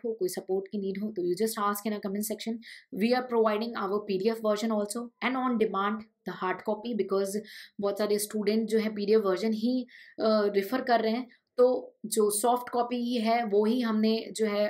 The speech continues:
एक्सेसिबल कराई है और जो हार्ड कॉपी है, वो केवल on demand होंगी। इसके लिए आप टीम को अप्रोच कर सकते हैं, टीम आपको सपोर्ट कर देगी। And जो अपनी, अ, आपकी जो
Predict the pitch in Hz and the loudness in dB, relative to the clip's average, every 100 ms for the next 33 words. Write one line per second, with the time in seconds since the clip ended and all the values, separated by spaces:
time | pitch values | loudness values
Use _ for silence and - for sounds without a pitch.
0 | - - - 202 190 196 196 170 185 233 | -4 -12 -8 -4 -2 -2 -2 -4 -2 -2
1 | 254 269 - - - _ - 202 202 208 | -2 -6 -16 -20 -20 _ -8 -2 0 2
2 | 208 190 185 208 226 - 262 247 226 226 | 0 0 0 -2 -2 -2 -2 0 -2 -2
3 | 226 196 202 208 208 214 185 185 175 180 | 0 -2 0 -2 -2 -2 -4 -2 -4 -4
4 | 196 - 240 247 269 - - - 220 - | -6 -2 -2 -2 -4 -12 -16 -6 -4 -2
5 | 254 247 233 226 220 220 220 226 220 214 | -2 0 -2 -4 -2 -2 0 -2 0 0
6 | 220 226 214 220 - 220 220 190 185 185 | 0 -2 -4 -4 -4 -4 -2 -2 -2 -4
7 | 190 180 180 190 - 208 202 208 214 247 | -6 -8 -6 -6 -4 -2 0 -2 -4 -10
8 | _ _ - - - 196 208 240 - _ | _ _ -20 -20 -8 -2 -2 -4 -10 _
9 | 202 208 196 214 214 214 - 185 175 175 | -2 0 0 -2 -2 -4 -4 -4 -2 -4
10 | - 180 190 185 180 185 180 175 180 | -4 -4 -2 0 2 2 2 -2 -6